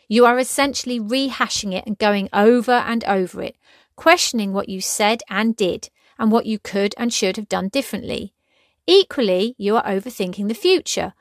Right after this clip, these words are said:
what might and might not happen, and the consequences and outcomes of both or more scenarios. Recognize that these thought patterns are getting you nowhere. You're headed off into a cul-de-sac,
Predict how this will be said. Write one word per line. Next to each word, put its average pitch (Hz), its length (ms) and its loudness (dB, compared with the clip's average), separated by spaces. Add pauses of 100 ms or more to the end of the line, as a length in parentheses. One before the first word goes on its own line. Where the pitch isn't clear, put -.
(120)
what 240 180 2
might 214 440 2
and 247 120 2
might 196 200 2
not 202 180 -6
happen, 196 400 -4 (240)
and 254 100 -2
the 269 60 -2
consequences 226 880 0
and 233 300 0
outcomes 196 520 -2
of 196 140 -10
both - 460 -2
or 233 140 4
more 185 280 2
scenarios. - 800 -4 (720)
Recognize 196 760 0
that - 200 -4
these 220 300 0
thought 277 260 2
patterns 202 420 -4
are 190 140 -2
getting 190 440 -4
you 196 260 -2 (140)
nowhere. 202 600 -2 (320)
You're 180 160 -2
headed 302 380 2
off 277 260 4
into 233 280 -2
a 254 40 0
cul-de-sac, 185 760 -4